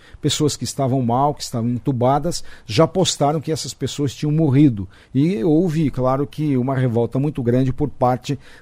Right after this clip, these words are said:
da população. E eu usei a tribuna, sim, pra chamar a atenção da minha assessoria técnica jurídica, pra construir um projeto para punir com multa pesada aquele cidadão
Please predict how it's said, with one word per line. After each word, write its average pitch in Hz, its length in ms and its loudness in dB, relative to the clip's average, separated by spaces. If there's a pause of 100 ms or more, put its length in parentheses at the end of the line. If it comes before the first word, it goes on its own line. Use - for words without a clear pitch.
da 127 140 2
população. 127 600 0
E 202 60 -2
eu 240 140 -4
usei 208 240 2
a 208 40 0
tribuna, 165 380 0
sim, 165 300 -2
pra 143 180 -8
chamar 139 300 -2
a - 20 0
atenção 131 460 0 (280)
da 123 160 0
minha 131 140 4
assessoria 120 540 0
técnica 120 520 0
jurídica, 139 680 0 (200)
pra 131 140 -6
construir 170 640 6
um 151 100 2
projeto 127 460 2
para 170 240 6
punir 196 500 8
com 190 180 6
multa 170 540 8 (180)
pesada 170 640 6 (160)
aquele 180 340 4
cidadão 160 760 2